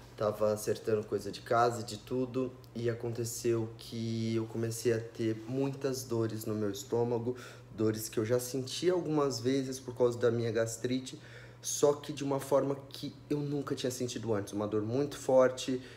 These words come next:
uma queimação que nunca parava. E vocês vão ver, inclusive, vão sair alguns vídeos. Esse vídeo tá saindo hoje, porque eu tô gravando agora mais pra informar vocês, mas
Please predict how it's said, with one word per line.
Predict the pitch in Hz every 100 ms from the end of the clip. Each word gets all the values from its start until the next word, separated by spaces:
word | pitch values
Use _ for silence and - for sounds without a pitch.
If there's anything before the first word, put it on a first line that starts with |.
| - -
uma | 113
queimação | 113 127 120 117 -
que | 120 -
nunca | 120 127 151 170 156
parava. | 131 120 123 123 127 139 135 - - - -
E | - 123 127 123 123 120 120 120 110 - -
vocês | - 156 151
vão | 175
ver, | 143 147
inclusive, | 151 135 117 131 131
vão | 123 127
sair | - 127
alguns | 120 127 113
vídeos. | 120 123 117
Esse |
vídeo | 110 120 123
tá | 127
saindo | 120 123 123 131 -
hoje, | 135 151 147
porque | 147 131
eu | 135
tô | 127
gravando | 123 120 123
agora | 113 120 120
mais | 117 120
pra | - 131
informar | 127 123 113
vocês, | 107 110 123 131
mas | 131 123 110